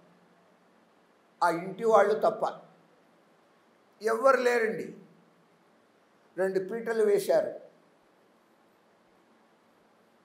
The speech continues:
నంద యశోదలు కూర్చున్నారు, అంతే, బారసాల అయిపోతుంది. ఏం చేశారు?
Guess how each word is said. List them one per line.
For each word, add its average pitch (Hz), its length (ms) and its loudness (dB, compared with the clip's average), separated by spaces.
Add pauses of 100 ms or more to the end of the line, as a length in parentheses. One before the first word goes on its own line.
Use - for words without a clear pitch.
(640)
నంద 185 240 -4
యశోదలు 214 600 0
కూర్చున్నారు, 160 640 -8 (1700)
అంతే, - 480 -6 (440)
బారసాల 214 400 4
అయిపోతుంది. 220 640 -4 (2500)
ఏం 180 160 -6
చేశారు? 165 840 -4